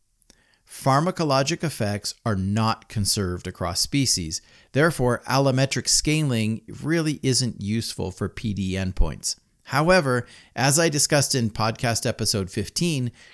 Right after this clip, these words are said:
quantitative systems pharmacology, or Q S P, models can be used to scale across species. These models describe the intricate biological processes that occur in each species and can be used to extrapolate effects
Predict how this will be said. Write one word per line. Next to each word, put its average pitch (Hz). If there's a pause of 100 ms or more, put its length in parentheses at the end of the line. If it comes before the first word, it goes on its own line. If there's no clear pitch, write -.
(140)
quantitative 143
systems 117
pharmacology, 110
or 92
Q -
S 98
P, 175
models 107
can 160
be 156
used 135
to 110
scale 104
across 90
species. 98 (480)
These 170
models 131
describe 117
the -
intricate 160
biological 110
processes 110
that 104
occur 113 (180)
in 110
each 107
species 139 (360)
and 127
can 123
be 117
used 143
to 104
extrapolate 151
effects 113